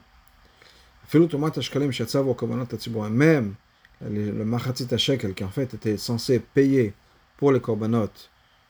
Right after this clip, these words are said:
de communal. Alors, le fi Psak Rambam, d'après le Psak du Rambam, chez Mitzvah Binah Mikdash, chez Lorak Bet Lashem, que la Mitzvah du Bet Hamikdash, c'est quoi ?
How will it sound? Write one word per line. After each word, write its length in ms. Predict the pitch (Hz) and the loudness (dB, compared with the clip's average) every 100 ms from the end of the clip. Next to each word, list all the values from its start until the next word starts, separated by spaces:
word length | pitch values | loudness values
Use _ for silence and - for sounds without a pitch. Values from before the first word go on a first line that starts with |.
| _ 147 | _ -10
de 140 | 101 | -8
communal. 480 | - 110 95 87 - _ _ _ - - | -2 0 0 -4 -10 _ _ _ -18 -4
Alors, 180 | 110 98 | -2 -2
le 100 | 95 | -2
fi 240 | - 196 | 2 0
Psak 360 | - - 170 160 | 0 0 0 2
Rambam, 400 | 143 156 185 135 | -2 0 0 -2
d'après 200 | - 156 | -2 -4
le 80 | |
Psak 200 | 127 147 | -2 -4
du 100 | 120 | -4
Rambam, 280 | 104 98 117 | -6 -6 -8
chez 120 | - | -6
Mitzvah 280 | 104 101 160 | -4 2 0
Binah 240 | 135 139 127 | 2 -2 -2
Mikdash, 440 | 117 120 139 139 | -2 -2 -4 -4
chez 200 | 123 117 | -4 -2
Lorak 300 | 123 165 131 | -2 -2 -4
Bet 160 | 131 123 110 | -2 -4 -2
Lashem, 340 | 101 95 82 - _ _ _ | -6 -6 -8 -12 _ _ _
que 120 | - | 2
la 100 | 120 | 4
Mitzvah 300 | 113 127 165 | 4 2 0
du 100 | 151 | 0
Bet 220 | 131 131 120 | -2 -2 0
Hamikdash, 360 | 120 117 104 | -2 -2 -6
c'est 60 | 104 | -8
quoi ? 220 | - | -10